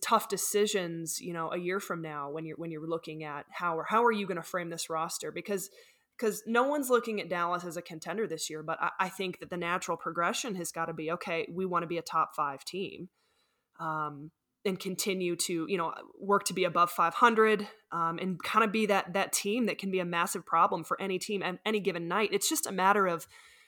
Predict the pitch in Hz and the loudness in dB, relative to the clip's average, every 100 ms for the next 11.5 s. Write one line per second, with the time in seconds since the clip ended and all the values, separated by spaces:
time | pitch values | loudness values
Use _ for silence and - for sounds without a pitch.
0 | _ - 180 180 208 196 196 170 160 156 | _ -14 0 2 4 2 0 0 -2 0
1 | 165 233 180 165 170 165 - - - - | 4 4 4 -2 -4 -6 -6 -10 -8 -8
2 | - 165 160 170 - 185 165 156 151 165 | -6 -6 -4 -4 -2 -4 -4 -6 -6 -6
3 | 180 170 170 165 170 - - 175 220 180 | -4 -4 -4 -4 -4 -6 -6 4 6 6
4 | 143 98 185 214 202 180 190 180 165 226 | 4 2 6 6 4 -2 -4 -4 -6 -4
5 | 254 202 - - - - - _ - 214 | 0 0 -2 -12 -20 -20 -20 _ 4 6
6 | 202 156 - _ - - 202 392 - - | 4 0 -12 _ -2 4 6 6 6 4
7 | 196 214 262 247 208 247 269 277 277 202 | 6 8 8 8 8 8 8 6 6 4
8 | 185 233 - 262 214 196 196 208 208 196 | 6 4 4 0 0 2 4 2 2 -2
9 | 180 175 - 170 165 160 151 - - - | -2 -4 -4 -4 -4 0 0 0 -2 2
10 | 269 - 190 180 180 175 165 165 - 131 | 2 2 2 2 0 -6 -6 -6 -4 -4
11 | - - - - 196 | -4 -6 -6 -8 -18